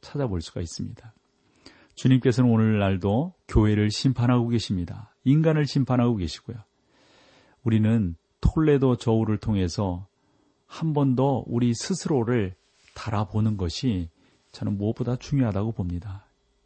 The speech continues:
예수님께서는 하나님의 저울로 우리의 무게를 다시며 그 결과 모든 교인들에게 "회개하라, 너희가 표준에 이르지 못하였느니라." 이렇게 말씀하고 계신 거죠.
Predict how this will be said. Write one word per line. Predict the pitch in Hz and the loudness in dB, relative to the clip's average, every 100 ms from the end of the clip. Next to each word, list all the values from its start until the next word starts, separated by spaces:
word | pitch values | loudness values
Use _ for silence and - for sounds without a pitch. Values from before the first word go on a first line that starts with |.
| _ 107 | _ -2
예수님께서는 | 95 110 101 110 95 101 113 170 _ _ _ _ | 0 2 2 2 2 2 0 -2 _ _ _ _
하나님의 | - 131 123 120 | -2 2 4 4
저울로 | 113 113 113 113 | 4 4 6 4
우리의 | 131 135 139 123 | 2 2 2 2
무게를 | 98 104 104 92 87 | 2 2 2 0 -2
다시며 | 87 87 - 98 107 151 - _ _ _ - | -4 -6 -2 0 0 -4 -12 _ _ _ -4
그 | 123 110 | -2 0
결과 | 110 104 107 | 0 2 2
모든 | 101 110 131 147 160 151 - | 2 4 4 4 4 2 -2
교인들에게 | - 147 160 123 92 87 87 92 _ _ _ _ _ - - | 0 2 2 2 0 -2 -6 -8 _ _ _ _ _ -6 0
"회개하라, | 110 98 90 87 87 90 _ _ _ _ - | 0 2 -2 -2 -4 -8 _ _ _ _ -2
너희가 | 104 101 98 98 - | 0 2 2 0 -4
표준에 | - 156 151 143 | -4 -2 0 0
이르지 | 131 117 120 113 | 2 2 2 0
못하였느니라." | 101 117 - 143 139 113 92 87 85 87 _ _ _ _ - | 0 -2 -2 0 0 0 -2 -4 -6 -10 _ _ _ _ -10
이렇게 | 98 85 92 | -10 -6 -4
말씀하고 | 85 87 - 95 80 98 120 139 | -2 -4 -4 -4 -2 -2 -4 -4
계신 | - 92 104 | -6 -6 -6
거죠. | 82 78 - | -8 -10 -14